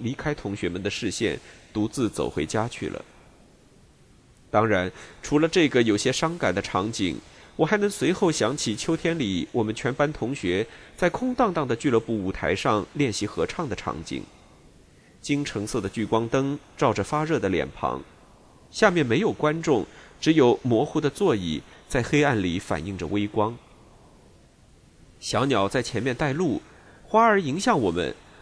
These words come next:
我们像花儿一样走在校园里，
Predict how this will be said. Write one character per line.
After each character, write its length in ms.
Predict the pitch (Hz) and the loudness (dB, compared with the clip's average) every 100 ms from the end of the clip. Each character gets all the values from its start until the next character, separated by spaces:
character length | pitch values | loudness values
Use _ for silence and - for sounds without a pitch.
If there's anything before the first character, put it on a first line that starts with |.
| - | 0
我 80 | 120 | 2
们 100 | 123 | 2
像 220 | 160 127 | 2 0
花 240 | - 170 | 0 2
儿 160 | 175 117 | 4 2
一 140 | 95 | 2
样 240 | 117 104 - - - | 2 2 -2 -14 0
走 160 | 165 | 2
在 160 | 147 156 | 4 2
校 300 | - 233 147 | 2 2 2
园 240 | 98 127 | 0 -2
里， 260 | 127 90 | -2 -4